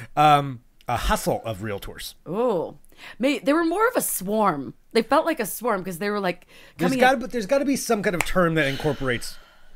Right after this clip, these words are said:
Speaker 1: r-, realty into it. I mean, a cul-de-sac is kinda, kinda like that one. An appraisal is actually not bad.
Speaker 2: Oh.
Speaker 1: It's an appraisal of realtors.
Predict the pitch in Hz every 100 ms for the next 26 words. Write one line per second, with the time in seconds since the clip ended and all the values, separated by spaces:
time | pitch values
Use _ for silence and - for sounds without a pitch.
0 | - 131 135 139 131 127 120 110 101 90
1 | 87 - - 127 143 143 123 - 190 180
2 | - 190 170 - 165 - - - 131 123
3 | 135 - - - 165 160 151 120 117 120
4 | 117 117 - 156 165 170 147 110 107 107
5 | 123 101 90 95 95 90 - 180 151 135
6 | 104 143 143 147 117 101 123 123 143 127
7 | -